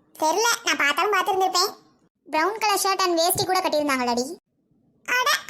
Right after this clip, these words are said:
ஆமா, இந்த பிளாக்கா, அவரை தான் நானும் என் ஃப்ரெண்ட்ஸும் கலாய்ச்சிட்டு இருந்தோம். சரி சரி, கதைக்கு வா. அவருக்கு என்னவா? அவர் தானே மேடம்க்கு பூலாம் கொடுத்தாரு.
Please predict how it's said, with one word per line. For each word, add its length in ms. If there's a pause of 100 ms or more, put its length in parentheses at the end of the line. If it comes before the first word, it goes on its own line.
(140)
ஆமா, 320 (560)
இந்த 120 (100)
பிளாக்கா, 580 (440)
அவரை 240
தான் 140
நானும் 260
என் 100
ஃப்ரெண்ட்ஸும் 320
கலாய்ச்சிட்டு 360
இருந்தோம். 260 (1500)
சரி 280
சரி, 160 (200)
கதைக்கு 340
வா. 80 (520)
அவருக்கு 300
என்னவா? 280 (800)
அவர் 260
தானே 140 (100)
மேடம்க்கு 400 (100)
பூலாம் 360
கொடுத்தாரு. 420